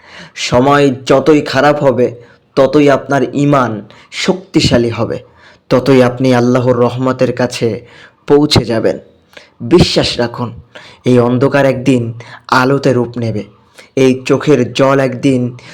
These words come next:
সুখের হাসিতে বদলে যাবে। শুধু ধৈর্য ধরুন,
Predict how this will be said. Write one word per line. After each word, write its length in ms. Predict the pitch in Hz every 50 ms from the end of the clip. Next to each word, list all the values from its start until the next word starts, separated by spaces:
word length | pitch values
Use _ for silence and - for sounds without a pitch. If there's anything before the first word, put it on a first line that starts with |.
| - - -
সুখের 540 | - - - - 147 139 - 156 143 135
হাসিতে 600 | 123 120 113 - 135 139 - - 160 151 151 139
বদলে 460 | 127 113 - 143 151 127 131 135 131 127
যাবে। 300 | 127 120 113 - 82 - - - _ _ _ _ _ _
শুধু 340 | - - - - 170 170 180
ধৈর্য 500 | - - 120 127 135 123 123 - - 131
ধরুন, 380 | - 139 120 110 104 107 101